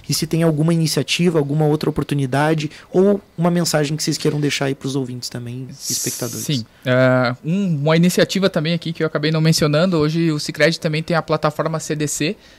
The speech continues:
Speaker 2: né, pra você que é autônomo ou vende algum serviço ou produto mais agregado, que talvez você não queira assumir o risco de parcelar, enfim, de tomar aquele risco do crédito pra ti.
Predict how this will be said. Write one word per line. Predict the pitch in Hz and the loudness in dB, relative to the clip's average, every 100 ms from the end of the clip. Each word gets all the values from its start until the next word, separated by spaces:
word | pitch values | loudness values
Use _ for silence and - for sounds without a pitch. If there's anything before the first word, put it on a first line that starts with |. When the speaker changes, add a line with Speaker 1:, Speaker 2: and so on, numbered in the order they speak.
| _ | _
Speaker 2:
né, | 135 | -4
pra | 151 151 | 0 -2
você | 147 160 | -2 -4
que | 175 185 | -2 0
é | |
autônomo | 156 - 160 185 156 151 | 0 -2 -4 -4 -6 -8
ou | 156 190 | -2 0
vende | 156 170 196 | 0 -2 2
algum | 175 160 175 | 2 0 -6
serviço | - 175 135 165 190 175 | -4 -4 -2 -4 -4 -4
ou | 170 | -6
produto | 180 165 185 | -6 -8 -8
mais | 180 170 | -6 -2
agregado, | 165 151 139 139 190 147 - - - | -2 -2 0 0 0 -2 -10 -20 -14
que | - | -6
talvez | 143 165 | -4 -4
você | 165 175 | -4 -4
não | 160 | -4
queira | 139 175 185 | -2 2 2
assumir | - 156 170 | 0 -4 -2
o | |
risco | 151 165 175 156 | -2 -2 -4 -6
de | 143 | -2
parcelar, | 135 139 - 113 135 185 175 127 123 | -2 -2 -4 -4 0 0 0 -2 -8
enfim, | 135 - 180 135 - - | -12 -10 -10 -10 -18 -10
de | 143 | -6
tomar | 156 151 185 | -2 2 2
aquele | 185 160 | 0 -4
risco | 147 170 - 156 | -2 -4 -4 -8
do | 151 | -8
crédito | 151 165 160 160 | 0 0 0 -4
pra | 151 147 | -2 -2
ti. | - 254 | -2 -6